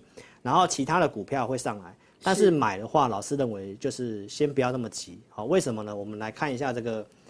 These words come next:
Speaker 1: 第三代半导体的这个指标股哦，
Speaker 2: 好。
Speaker 1: 我们看这个笔电的画面哦。
Speaker 2: 好。
Speaker 1: 台湾做这个第三代半导体，其实最领导的厂商是这个三七零七的汉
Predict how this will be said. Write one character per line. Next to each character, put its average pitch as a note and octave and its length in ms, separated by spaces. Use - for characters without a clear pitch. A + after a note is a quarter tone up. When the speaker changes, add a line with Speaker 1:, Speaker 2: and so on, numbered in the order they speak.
Speaker 1:
第 G3 120
三 F3 260
代 E3+ 160
半 D#3 200
导 B2 180
体 A#2 120
的 G#2 120
这 A2+ 120
个 B2 80
指 G2+ 240
标 A2+ 240
股 G2 180
哦， - 280
Speaker 2:
好。 F#3+ 60
Speaker 1:
我 - 0
们 F#3 120
看 C#3 280
这 C3+ 180
个 G#2 560
笔 A2+ 100
电 D3 160
的 A#2+ 120
画 B2+ 180
面 A#2 200
哦。 - 180
Speaker 2:
好。 A#3+ 280
Speaker 1:
台 D3+ 160
湾 G#3 180
做 G#3 220
这 F3 100
个 D#3+ 80
第 E3 160
三 D#3 160
代 D#3 100
半 C#3+ 220
导 A#2 160
体， A2 180
其 C3+ 160
实 C#3 140
最 B2+ 460
领 C3 260
导 A#2 160
的 A2 80
厂 G2+ 200
商 A#2+ 220
是 B2 220
这 A#2 180
个 A2 260
三 D3 240
七 C#3+ 200
零 A#2 160
七 A#2 160
的 A2 120
汉 A2 180